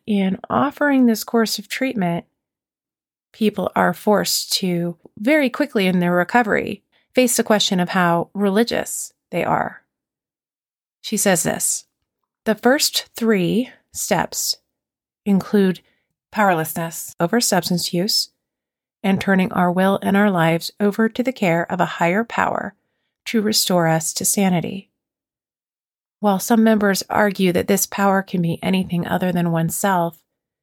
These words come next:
even a doorknob, it's hard to see this as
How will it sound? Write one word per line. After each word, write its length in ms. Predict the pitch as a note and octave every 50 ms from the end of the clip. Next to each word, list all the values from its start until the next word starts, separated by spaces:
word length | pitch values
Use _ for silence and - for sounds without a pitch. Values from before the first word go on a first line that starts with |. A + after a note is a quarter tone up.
| _ _ _ _ -
even 240 | F#3+ F3+ F3 D#3+
a 60 | D#3 D#3
doorknob, 680 | D#3+ G3+ A3+ C#4+ D4 A3+ D#3+ D3 D3+ D3+ D#3 E3 - _ _ _ _ _ _ _ _ _ _ _ _ _ _
it's 220 | - G#3+ G#3 - -
hard 240 | - G#3+ G#3 G#3+
to 80 | G#3+ G#3+
see 240 | - - - G3 F3+
this 280 | D#3+ E3 E3+ D#3+ -
as 140 | - F3+ -